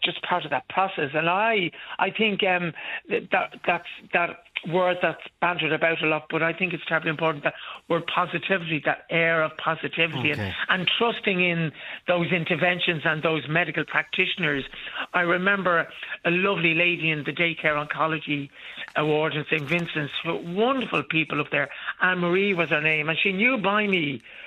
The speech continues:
Speaker 1: on my first day there going, "Are you okay?" And I wasn't okay. Uh, I, I was very overwhelmed by what was
Speaker 2: Mm-hmm.
Speaker 1: going on around me. And then it became, um, it, it just became natural to me to go up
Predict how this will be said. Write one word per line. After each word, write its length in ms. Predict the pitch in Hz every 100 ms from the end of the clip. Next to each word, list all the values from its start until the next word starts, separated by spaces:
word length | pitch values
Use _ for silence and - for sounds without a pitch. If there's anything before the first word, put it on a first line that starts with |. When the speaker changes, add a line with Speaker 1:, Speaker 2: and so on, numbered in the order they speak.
| - -
Speaker 1:
on 140 | 160
my 140 | 160 160
first 280 | - 185 -
day 240 | 165 156 156
there 260 | 160 156
going, 380 | 147 156 151 147 - - -
"Are 80 | 147
you 100 | 160
okay?" 260 | 165 - 165
And 80 | 175
I 60 |
wasn't 460 | 160 208 269 294 190
okay. 600 | 143 117 139 117 113 117
Uh, 300 | - 139 147 143 - - - -
I, 80 | 156 -
I 20 | 165
was 160 | 170 160
very 240 | 185 180
overwhelmed 640 | 170 151 - 180 180 170 147 127
by 300 | 185 175 170
what 180 | 160 143
was 120 | 151
Speaker 2:
Mm-hmm. 80 | 139
Speaker 1:
going 220 | 160 160
on 140 | 156 151
around 340 | 156 180 190
me. 180 | 180 156 - - - -
And 200 | 190 185
then 200 | 247 254
it 100 | 254
became, 640 | 233 - 202 202 196 170 - - - - -
um, 260 | 180 165 - - - - -
it, 140 | - - - -
it 100 | -
just 220 | 233 -
became 320 | - 202 180
natural 400 | 202 226 - 208
to 160 | - 185
me 120 | 180
to 80 | -
go 160 | 185
up 80 | 175